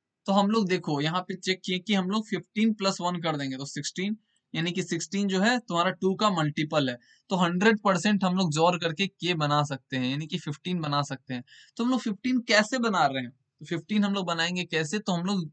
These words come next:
इसको डिवाइड कर देंगे टू से, और टू से डिवाइड किया यहाँ पे तो क्या आ जाएगा, सेवन, तो सेवन जोर एट तुम्हारा बन जाएगा फ़िफ़्टीन। अब कैसे यहाँ पे बना सेवन जोर एट फ़िफ़्टीन, तो सेवन का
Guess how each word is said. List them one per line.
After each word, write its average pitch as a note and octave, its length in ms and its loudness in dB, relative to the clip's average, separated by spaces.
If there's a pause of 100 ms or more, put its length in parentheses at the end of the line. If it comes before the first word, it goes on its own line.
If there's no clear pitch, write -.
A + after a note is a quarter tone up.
इसको F3 280 -4
डिवाइड D3 400 2
कर D3 120 -2
देंगे D3+ 260 -4
टू C3+ 240 -4
से, A#2+ 200 -10 (920)
और D3 100 0
टू F3 200 -2
से G3 160 2
डिवाइड E3+ 380 2
किया F3 160 -2
यहाँ D3 200 2
पे E3+ 120 -10
तो E3 80 -8
क्या E3+ 160 -2
आ D#3+ 40 2
जाएगा, E3 220 0
सेवन, F#3+ 500 -2
तो D#3+ 160 -8
सेवन D3+ 360 -2
जोर D3 400 2
एट D3 180 -4
तुम्हारा C#3+ 300 0
बन C3+ 180 -4
जाएगा C3+ 240 -2
फ़िफ़्टीन। C3+ 460 -6 (380)
अब D3 200 -4
कैसे E3+ 320 6
यहाँ G3 180 6
पे G3+ 120 -2
बना G3 220 2
सेवन G3 280 -2
जोर G3+ 380 0
एट A3 180 2
फ़िफ़्टीन, B3 400 -4
तो - 380 -16
सेवन E3+ 360 2
का G#3 100 2